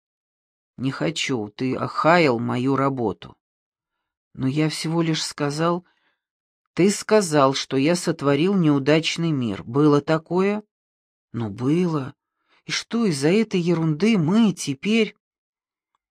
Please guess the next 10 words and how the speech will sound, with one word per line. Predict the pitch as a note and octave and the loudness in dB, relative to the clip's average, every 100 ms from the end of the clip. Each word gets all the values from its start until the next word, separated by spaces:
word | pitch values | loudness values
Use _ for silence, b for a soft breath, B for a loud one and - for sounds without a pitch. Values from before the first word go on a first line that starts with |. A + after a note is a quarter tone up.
| _ _ | _ _
«Это | F3 G3 G3+ G3 | 4 4 4 4
не | F#3 F#3+ | 4 4
ерунда». | F#3 G3 F#3+ F#3+ F#3+ A3 A#2+ - _ _ _ _ _ _ b b b | 6 6 6 6 6 6 4 0 _ _ _ _ _ _ b b b
«Ну, | - D3 C#3+ C#3+ | -2 0 0 -2
хорошо, | F3+ F#3 - C3+ | -2 -2 -2 -2
хочешь, | G#2+ G#3+ G#3 D3+ C#3+ | 0 0 0 -4 0
я | C#3+ C#3 | 2 0
извинюсь?» | C#3 D#3 D3+ A2+ F2 - - _ _ _ _ _ _ _ _ | 0 0 2 0 -4 -12 -16 _ _ _ _ _ _ _ _
«Не | G#2+ G2 | -8 -6
хочу». | - A#2 C3+ - D3 G#2 B2 | -4 -4 -4 -2 0 0 -4